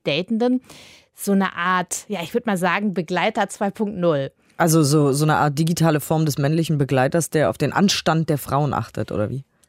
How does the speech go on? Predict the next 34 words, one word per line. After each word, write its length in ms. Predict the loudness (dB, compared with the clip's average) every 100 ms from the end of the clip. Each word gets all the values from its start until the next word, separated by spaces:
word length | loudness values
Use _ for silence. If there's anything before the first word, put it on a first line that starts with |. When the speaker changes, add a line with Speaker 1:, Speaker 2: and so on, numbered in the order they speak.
| -4
Speaker 1:
Genau, 360 | 0 0 0
also 280 | -2 -2 0
Harmonica 560 | 0 2 0 -2 -2 -2
erlaubt 600 | -2 -4 0 0 0 -4
es 180 | -4 -2
nämlich, 320 | 0 -2 -6
Flirtnachrichten 840 | -2 0 0 -2 -4 -4 -6 -4
gleichzeitig 680 | -4 -4 -6 -10 -12 -12 -14
auch 180 | -16 -12
an 80 | -14
den 160 | -12
Account 400 | -16 -14 -6 -6
von 180 | -6 -8
einem 120 | -6
Verwandten 440 | -8 -6 -6 -6 -10
zu 140 | -12
schicken. 400 | -10 -10 -6 -8 -8 _ -10
Natürlich 480 | -6 0 0 0 2
nur 140 | 2
mit 180 | 2 -2
Einverständnis, 760 | -4 -4 -8 -8 -10 -8 -12 -12
äh, 260 | -10 -8
des 240 | -8 -10 -6
Nutzers 480 | -6 -4 -2 -2 -2
oder 140 | -6
der 100 | -4
Nutzerin. 500 | -4 -4 -4 -4 -2 -4 -12 -14 -8
Und 80 | -4
das 100 | -2
ist 120 | -2
eigentlich 260 | 0 0
so 60 | 0
das 180 | -4 -4
Gleiche, 580 | -6 -2 0 2 2